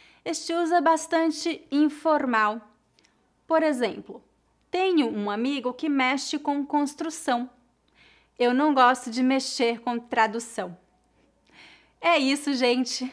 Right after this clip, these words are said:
Agora você já sabe como usar o verbo mexer de oito formas diferentes.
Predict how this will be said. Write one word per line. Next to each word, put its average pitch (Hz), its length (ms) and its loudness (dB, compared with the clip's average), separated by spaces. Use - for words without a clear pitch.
Agora 233 540 2
você 247 320 -2
já 247 320 2
sabe 226 500 2
como 285 400 -2
usar 214 580 -2
o 226 160 2
verbo 202 460 -2
mexer 240 560 -4
de 285 300 -6
oito 349 360 2
formas 294 680 2
diferentes. 302 960 -2